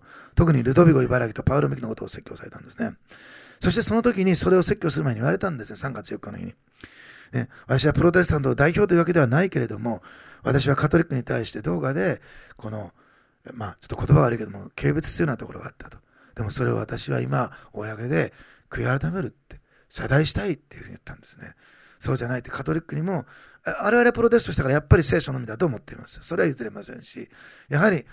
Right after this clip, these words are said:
私たちは一人一人が神と交わると思っていますね。いいですか？そこは立場は違う。だけども、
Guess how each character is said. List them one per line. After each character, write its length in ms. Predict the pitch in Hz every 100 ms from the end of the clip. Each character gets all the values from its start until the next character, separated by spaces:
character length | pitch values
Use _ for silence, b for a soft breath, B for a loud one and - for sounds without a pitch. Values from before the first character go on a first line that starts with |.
| B
私 220 | 139 151
た 80 | -
ち 40 |
は 40 | 110
一 40 |
人 100 | 131
一 40 | 123
人 100 | 110
が 60 | 107
神 200 | 120 107
と 80 | 98
交 180 | 101
わ 40 | 117
る 40 |
と 80 | 151
思 80 | 160
っ 40 |
て 120 | -
い 60 | -
ま 80 | 127
す 100 | 147
ね。 60 |
い 20 | 208
い 40 | B B B
で 60 | 170
す 60 | 139
か？ 80 |
そ 140 | 156 202
こ 80 | 240
は 180 | 233 - B
立 200 | 202 160
場 60 | 131
は 60 |
違 120 | -
う。 100 | - - B B
だ 100 | -
け 100 | 226
ど 120 | 214 208
も、 280 | 226 143